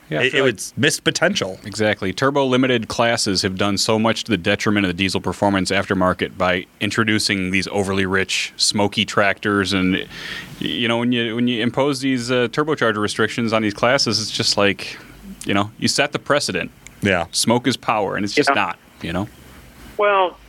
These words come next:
Speaker 3: y-, you know, uh, I'm not knocking it. I mean, everyb-, everybody has his, uh, thing, you know, so to
Speaker 1: Mm-hmm.
Speaker 3: speak.
Speaker 2: Sure.
Speaker 3: So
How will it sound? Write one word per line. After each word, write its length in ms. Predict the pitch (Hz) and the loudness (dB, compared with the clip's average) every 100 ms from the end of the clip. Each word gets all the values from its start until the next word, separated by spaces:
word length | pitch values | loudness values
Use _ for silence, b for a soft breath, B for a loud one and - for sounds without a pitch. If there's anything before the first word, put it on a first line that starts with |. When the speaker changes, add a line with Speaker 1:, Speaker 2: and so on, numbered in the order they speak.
| - | -2
Speaker 3:
y-, 120 | 175 170 | -2 0
you 100 | 196 | 2
know, 320 | 180 147 143 - - - - - - _ _ _ _ _ _ _ _ _ _ 180 | 4 2 0 -4 -20 -20 -20 -20 -20 _ _ _ _ _ _ _ _ _ _ -2
uh, 60 | |
I'm 460 | 147 143 - 160 233 | 2 2 2 0 2
not 180 | 175 139 | 2 2
knocking 400 | 110 117 117 120 | 2 2 2 2
it. 160 | 160 | 4
I 120 | 147 | 2
mean, 460 | 151 151 131 123 131 - - - - - - - - - - - _ _ _ _ _ - - | 2 2 0 -2 -10 -14 -18 -20 -20 -20 -20 -20 -20 -20 -20 -20 _ _ _ _ _ -8 0
everyb-, 460 | 180 180 165 131 - 165 | 2 4 2 0 0 -2
everybody 520 | 170 156 160 135 120 | -2 2 2 4 2
has 300 | 143 143 123 | 2 2 2
his, 220 | 135 113 - - - - - - - _ _ - - | 2 0 -6 -20 -20 -20 -20 -20 -20 _ _ -12 -2
uh, 180 | 104 - - _ _ - - | -2 -2 -8 _ _ -14 0
thing, 340 | 185 147 98 - - | 2 2 -2 -12 -2
you 100 | 113 | 0
know, 160 | 101 | 0
so 180 | - - | 2 2
to 80 | 104 | 2
Speaker 1:
Mm-hmm. 180 | 101 110 | 2 2
Speaker 3:
speak. 180 | 113 113 - - | 0 -2 -12 -10
Speaker 2:
Sure. 260 | - 170 175 - - - - _ _ _ _ _ _ _ - - | -2 0 -2 -8 -20 -20 -20 _ _ _ _ _ _ _ -10 -2
Speaker 3:
So 420 | 170 156 151 139 | 2 4 2 0